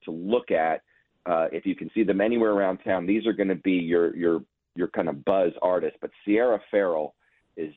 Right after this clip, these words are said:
definitely one of them, uh, particularly in the alt country world. She's from West Virginia.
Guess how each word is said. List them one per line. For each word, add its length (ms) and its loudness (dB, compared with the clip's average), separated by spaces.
definitely 360 -2
one 260 0
of 140 -4
them, 320 -2
uh, 280 0
particularly 440 0
in 80 -2
the 140 -2
alt 240 0
country 380 -2
world. 400 0
She's 220 -2
from 180 -2
West 240 0
Virginia. 580 0